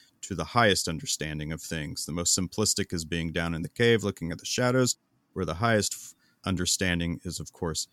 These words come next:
being outside of the cave and looking at the sun. So it's kind of an example of this ascension, if you will, from simple to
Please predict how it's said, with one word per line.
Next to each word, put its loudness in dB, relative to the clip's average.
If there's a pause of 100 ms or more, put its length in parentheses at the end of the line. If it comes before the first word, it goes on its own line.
(160)
being -2
outside 0
of 4
the 0
cave -2
and -4
looking -2
at -6
the -6
sun. 0 (340)
So 4
it's 2
kind 4
of 6
an 8
example 6
of 0
this 0
ascension, 2
if -6
you -4
will, -4 (200)
from 0
simple 4
to 0